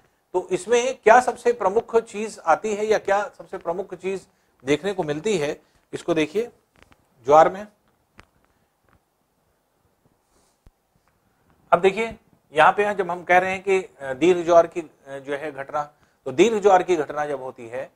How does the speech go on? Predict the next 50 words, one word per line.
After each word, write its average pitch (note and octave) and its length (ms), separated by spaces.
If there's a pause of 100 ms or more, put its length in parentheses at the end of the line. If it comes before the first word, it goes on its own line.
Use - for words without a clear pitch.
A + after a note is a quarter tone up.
(320)
हमने C#3 160
कहा D#3+ 220
चार D3 320
अवस्थाओं E3+ 420
में, F#3 120
सूर्य D3 300
ग्रहण, D#3+ 180
चंद्र C#3 240
ग्रहण, D#3+ 160
अमावस्या, C#3+ 440
पूर्णिमा। A2 400 (640)
लघु E3+ 240
ज्वार A3+ 460 (560)
जो D3+ 160
कि G#3 220
आपके D#3 340
नीप F#3+ 260
टाइड F#3+ 240
के F#3+ 80
रूप F#3 200
में F3+ 60
जाना F3 160
जाता F3 200
है, E3 60
स्प्रिंग D#3+ 280
टाइड D#3+ 200
और D#3+ 80
नीप D#3 220
टाइड D3+ 180
हम D3+ 120
लोग D3 120
कहते D3 220
हैं। D3+ 120 (360)
तो F3 240 (460)
लघु D#3 260
ज्वार G#3+ 260
की G#3+ 120
घटना G3 280
क्या G3+ 160
होती G3 280
है, G3+ 340 (180)
ये F3+ 280
आपके D#3 440 (720)
पूरे G#3 200
माह D3+ 220
में E3+ 180
दो D#3 120
बार D3+ 180
ही E3 120
होगी, F#3 260